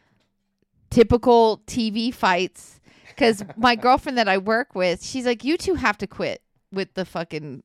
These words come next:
Speaker 1: conversations in the middle of the T V programs." And I was like, <laughs> "I know."
Speaker 2: Yeah, 'cause I, and that's another factor is, like, my mind is in a different, uh, what do you call it? Like, beta waves,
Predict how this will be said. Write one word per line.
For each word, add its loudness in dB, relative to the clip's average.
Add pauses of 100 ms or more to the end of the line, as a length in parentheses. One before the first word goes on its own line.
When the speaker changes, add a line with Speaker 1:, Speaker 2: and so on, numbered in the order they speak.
Speaker 1:
conversations -6
in -16
the -6
middle -6
of -4
the -8
T -8
V -4
programs." -4
And 0
I 4
was 0
like, 2
<laughs> -6
"I 0 (280)
know." -6 (120)
Speaker 2:
Yeah, 6
'cause 2
I, 6 (200)
and 0
that's 2
another 4
factor 0
is, -2
like, -2
my 2
mind 0
is -4
in -2
a -4
different, -2 (120)
uh, -2
what -8
do -2
you 0
call 0
it? -4 (100)
Like, -18
beta 0
waves, 2